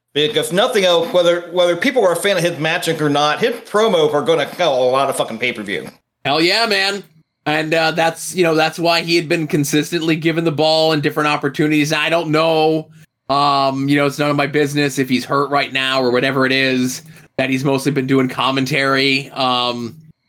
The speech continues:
Speaker 2: on Dark Elevation, but knowing Eddie the way that I do, getting a chance to commentate professional wrestling with Tony Schiavone every week,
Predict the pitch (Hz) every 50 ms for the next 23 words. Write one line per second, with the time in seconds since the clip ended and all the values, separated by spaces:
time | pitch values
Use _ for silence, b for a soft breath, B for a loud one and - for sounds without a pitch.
0 | - 127 120 120 123 123 123 120 120 120 120 120 127 131 139 127 131 135 - 143
1 | 135 131 127 120 135 131 139 143 135 - 147 131 127 123 127 123 123 123 - -
2 | - - - _ _ _ - 120 120 123 135 156 160 139 143 156 165 175 165 160
3 | 156 156 160 165 180 170 165 160 170 160 170 175 165 156 143 147 156 160 175 170
4 | - - 175 175 - - 180 175 - - - 151 147 147 160 165 - 254 190 -
5 | 185 170 - 156 160 - - 180 160 131 151 - - - - - - - - 147
6 | 156 170 175 - 180 156 135 131 131 151 185 220 254 254 247 339 285 349 349 330
7 | 302 - - b